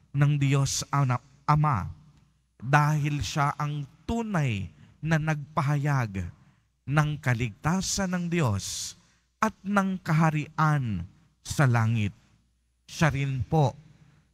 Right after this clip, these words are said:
ang mukha ng ating mahabaging Ama. Kaya nga po tayong lahat, hinahamon sa araw na ito na ipangaral din ang mabuting balita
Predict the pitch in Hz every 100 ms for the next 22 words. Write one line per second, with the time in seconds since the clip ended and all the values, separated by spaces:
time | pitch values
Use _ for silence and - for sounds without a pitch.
0 | _ 147 143 147 151 151 - - - 165
1 | 147 - _ _ _ _ _ _ 135 147
2 | 143 143 139 - 131 123 123 110 117 110
3 | 107 107 110 127 113 101 87 90 - _
4 | _ _ _ _ _ _ 151 143 143 143
5 | 139 135 147 - 131 135 135 135 120 127
6 | 175 214 _ _ _ _ _ _ - 160
7 | 151 143 156 160 160 156 156 - 156 135
8 | 143 151 147 151 190 - 180 196 202 196
9 | _ _ _ _ _ - 151 175 - 175
10 | - 156 151 190 226 214 196 160 139 117
11 | 90 - - _ _ _ _ - 170 175
12 | 170 165 143 180 233 - 202 196 190 160
13 | 143 180 147 110 95